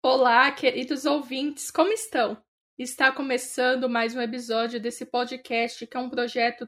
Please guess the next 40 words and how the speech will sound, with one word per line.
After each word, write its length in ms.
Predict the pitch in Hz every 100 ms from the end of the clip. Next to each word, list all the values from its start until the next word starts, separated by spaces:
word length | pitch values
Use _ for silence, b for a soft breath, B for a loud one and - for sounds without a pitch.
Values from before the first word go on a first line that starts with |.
| -
tão 200 | 240 277
especial 760 | 311 - 262 - 240 220 220
para 200 | 247 240
mim, 320 | 269 226 226 247 _ _ -
e 140 | 247
este 240 | 262 285 -
aqui 300 | 262 - 285
marca 460 | 277 247 277 -
o 80 | 269
retorno 600 | 254 320 - 254 247 247
da 120 | 247
produção. 760 | 247 247 254 311 - 220 202 214 _ _ _ _ _ _
Para 220 | 233 226
este 200 | 233 -
primeiro 360 | - 254 240 226
episódio, 540 | 233 262 240 233 240
eu 40 | 247
não 140 | 247
poderia 420 | 247 262 254 254
deixar 500 | 254 247 - 247 254 269
de 120 | 262
trazer 500 | 233 233 220 226 233
sobre 300 | - 220 240
um 60 |
livro 400 | 226 226 240 254
que 100 | 254
se 160 | - -
tornou 360 | 262 269 262 277
um 80 |
favorito 760 | 277 247 269 285 277 247 262 269
na 140 | 262
minha 200 | 262 277
vida 380 | 247 226 233 226
desde 320 | 208 226 -
que 140 | - 277
li 320 | 247 247 294 _ _ _ -
e 80 | 262
assisti 480 | 247 - 247 - 254
ao 160 | 262
filme. 560 | 269 - 233 208 214 196